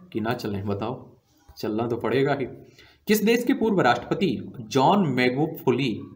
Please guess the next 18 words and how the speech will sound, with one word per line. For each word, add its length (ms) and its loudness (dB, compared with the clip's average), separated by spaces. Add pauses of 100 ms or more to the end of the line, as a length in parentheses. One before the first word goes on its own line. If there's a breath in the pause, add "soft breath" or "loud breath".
(100)
का 180 0
इकत-, 420 -6 (880)
इकसठ 300 0
वर्ष 240 0
की 100 -2
उम्र 220 -2
में 360 -6 (140)
निधन 280 2
हो 160 -2
चुका 260 -8
है, 100 -6
यानी 180 2
कि 100 0
मौत 260 2
हो 60 2
चुकी 260 -8
है 60 -8
इनकी। 400 -12